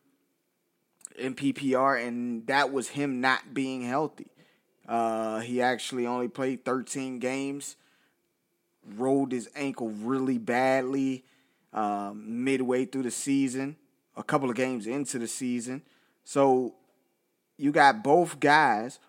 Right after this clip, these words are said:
one, one guy who only played eleven games this season in Elijah Mitchell, the other one played thirteen games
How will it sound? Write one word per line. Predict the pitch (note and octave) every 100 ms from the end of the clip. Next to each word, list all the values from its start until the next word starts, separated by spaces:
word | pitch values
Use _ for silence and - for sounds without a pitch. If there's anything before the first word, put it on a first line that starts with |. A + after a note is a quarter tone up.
| _
one, | G#2+ B2+ D3 D3 C3+ _
one | A2+ C3 D#3 D3+
guy | C#3 C#3
who | C#3 C#3 B2+
only | C3
played | B2+ C#3 C3
eleven | B2+ B2 A#2+ A#2+
games | A#2 A#2 A2+
this | A2+ A2+
season | - A#2 A#2 A#2+
in | A#2+ A#2
Elijah | A2 A#2 A2+ A2+
Mitchell, | A#2 - B2 - - _
the | A2+ C#3+
other | B2+ A#2
one | A#2 A#2+ B2
played | - B2 A#2+ -
thirteen | B2 A2+ - B2 A#2+
games | A2+ A2+ A#2 A#2+